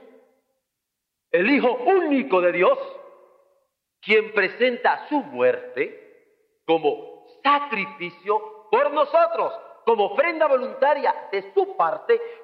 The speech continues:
por nosotros, como víctima expiatoria. Sacrificio para derrotar el engreimiento de la carne.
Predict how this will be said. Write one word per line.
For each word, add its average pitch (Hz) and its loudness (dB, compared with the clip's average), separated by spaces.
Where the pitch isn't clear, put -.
por 339 2
nosotros, 294 2
como 220 2
víctima 233 -6
expiatoria. - -4
Sacrificio 135 -4
para - -2
derrotar 202 0
el 214 2
engreimiento 202 0
de 202 0
la 185 0
carne. 185 0